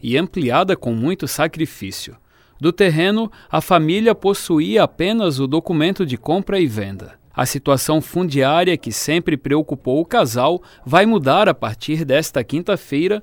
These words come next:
quando oitocentas e cinquenta famílias de Guaramirim vão receber a escritura de terrenos de áreas já consolidadas dentro do programa Lar Legal.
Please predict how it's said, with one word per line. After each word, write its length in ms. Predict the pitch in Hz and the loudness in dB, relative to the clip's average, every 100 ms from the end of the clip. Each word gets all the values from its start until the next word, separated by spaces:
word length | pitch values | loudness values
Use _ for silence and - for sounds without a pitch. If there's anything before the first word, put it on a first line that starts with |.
| - - | -8 -12
quando 240 | - 143 131 | 0 2 2
oitocentas 680 | 123 117 - 170 202 170 139 | 0 -2 -4 -2 -2 -2 -4
e 40 | |
cinquenta 480 | - 127 131 131 135 | -4 -6 -4 -6 -6
famílias 640 | - 127 120 165 165 117 | -4 -2 0 0 0 -2
de 100 | 110 | -4
Guaramirim 800 | 107 110 104 120 185 156 127 185 - - - | -6 -6 -4 -4 0 0 0 -2 -6 -18 -2
vão 160 | 165 202 | 2 2
receber 520 | 226 - 165 165 196 | 2 0 2 2 4
a 80 | 151 | 2
escritura 680 | 160 - 147 135 160 196 185 | 0 0 -2 -2 0 0 0
de 140 | 127 | -2
terrenos 560 | 123 117 113 139 170 135 | -4 -4 -2 -2 -2 -4
de 160 | 123 | -4
áreas 420 | 117 143 160 131 110 | -2 -2 0 0 0
já 220 | 135 151 | 0 0
consolidadas 1000 | 147 117 - 190 160 117 143 165 196 - - - - | -4 -6 -4 -2 0 0 -2 0 -2 -4 -14 -20 -4
dentro 400 | 127 214 - 156 | 0 2 2 0
do 140 | 165 | 0
programa 640 | 190 185 120 123 160 165 123 | 2 0 2 0 2 2 2
Lar 340 | 113 147 160 | 2 0 2
Legal. 520 | 156 151 120 85 - | 0 0 -2 -4 -8